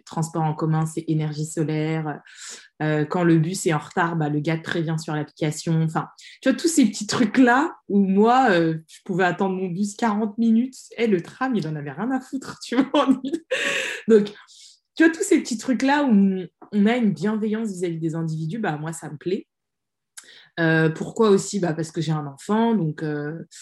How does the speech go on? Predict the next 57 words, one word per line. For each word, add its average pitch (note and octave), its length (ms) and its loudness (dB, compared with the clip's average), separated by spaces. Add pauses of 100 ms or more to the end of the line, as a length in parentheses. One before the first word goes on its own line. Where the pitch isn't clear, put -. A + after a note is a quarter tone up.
(360)
voilà, D#3 300 2
hein, D#3 160 0
je, C#3+ 260 -4
je, C#3+ 200 -8
je D3+ 120 -4
me C#3 120 -2
cache - 280 -4
plus, C4+ 220 2
mais, E3 180 4
euh, C#3+ 220 -2
je D3 60 -8
suis - 160 -10
séparée D#3+ 360 -2
depuis D#3+ 220 -12
deux D3+ 220 -4
ans D#3 60 0
et D3+ 60 -2
demi D3+ 200 0
maintenant. F#3 600 -2
Euh, D3 540 -6
voilà, E3 200 2
avec D#3+ 160 0
le D3+ 60 -4
père D3 180 -8
de C#3+ 60 -8
mon C#3 120 -8
fils, - 240 -14
ça D3+ 80 -10
se - 100 -20
passe, C#3+ 300 -14
euh, D#3+ 100 -14 (460)
très E3 240 0
bien, E3 340 0
euh, C#3+ 160 -4
sur D3 240 -8
l'éducation D3 480 -6
de D3+ 60 -4
notre D3 240 -8
enfant G3+ 360 -4
et, D#3+ 200 -4 (640)
et E3 120 -2
j'avais D#3 220 0
besoin F3 260 2
de G#3+ 60 4
lui E3 140 2
offrir D#3+ 320 -6
quelque E3+ 240 -4
chose G3+ 180 -2
de E3+ 100 0
différent. D#3 540 -6
J'avais D#3 200 -4
envie D#3 180 -2
de D#3 80 -2
voir, F#3 260 0
euh, D3+ 60 -4
finalement, D#3+ 520 -4
euh, D3 40 -4